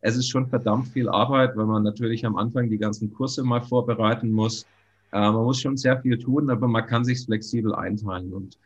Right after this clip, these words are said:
ich habe auch Nachwuchs, da ist das auch ein tolles Thema, weil ich muss nicht die ganze Zeit irgendwas Bestimmtes machen. Die Pflichttermine im Laufe der Woche sind sehr gering und ich kann mir das alles sehr gut einteilen und dann halt auch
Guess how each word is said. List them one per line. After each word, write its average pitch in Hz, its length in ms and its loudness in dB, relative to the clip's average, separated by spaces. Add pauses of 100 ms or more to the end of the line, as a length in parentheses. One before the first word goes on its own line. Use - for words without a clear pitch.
(280)
ich 113 100 -4
habe 113 140 0
auch 110 120 2
Nachwuchs, 139 640 0
da 113 120 2
ist 117 100 -2
das 107 140 -6
auch 120 180 2
ein 135 80 -2
tolles 123 340 0
Thema, 123 480 2 (240)
weil 107 340 4
ich 107 120 -4
muss 127 320 2
nicht 139 420 2
die 120 80 -2
ganze 117 320 2
Zeit 113 340 0
irgendwas 110 460 0
Bestimmtes 110 480 -2
machen. 123 460 0 (420)
Die 120 100 0
Pflichttermine 131 840 2
im 110 100 4
Laufe 107 280 4
der 101 140 2
Woche 120 240 2
sind 107 180 -2
sehr 107 160 4
gering 110 440 0
und 110 120 2
ich 107 140 -2
kann 110 200 -2
mir 113 100 -2
das 110 260 -10
alles 117 340 -4
sehr 110 140 0
gut 110 180 -4
einteilen 117 560 -2
und 104 100 -2
dann 104 200 -2
halt 104 140 -2
auch 107 200 -6